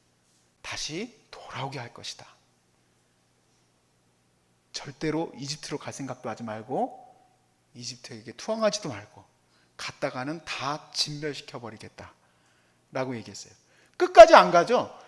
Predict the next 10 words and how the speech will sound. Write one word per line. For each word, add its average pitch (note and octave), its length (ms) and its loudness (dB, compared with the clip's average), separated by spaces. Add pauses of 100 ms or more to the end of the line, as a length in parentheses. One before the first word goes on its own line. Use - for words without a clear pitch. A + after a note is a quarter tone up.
(100)
마지막까지 C#4+ 720 8
남아있던 G3+ 600 4
자들이 D3 560 -6
계속 A#3 520 4
친이집트적으로 G#3 960 0
가니까 E3+ 600 2 (340)
하나님이 E3+ 400 0
다 G3 480 2
불태워 D#3 400 -6
죽이시죠. - 460 -12